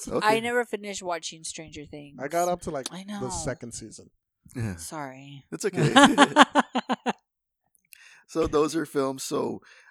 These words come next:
Speaker 1: um, going on to the next criteria.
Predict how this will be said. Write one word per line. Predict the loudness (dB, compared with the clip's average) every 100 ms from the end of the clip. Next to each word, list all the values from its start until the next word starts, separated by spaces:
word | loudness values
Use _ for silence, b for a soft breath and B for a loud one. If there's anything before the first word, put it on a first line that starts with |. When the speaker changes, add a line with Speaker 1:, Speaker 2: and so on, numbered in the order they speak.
| _
Speaker 1:
um, | 0 2 2 2 -4 -12 _ _ _ -8
going | -2 0 0
on | -2
to | -2
the | -4
next | -4 -6 -6
criteria. | -12 -12 -8 -6 -6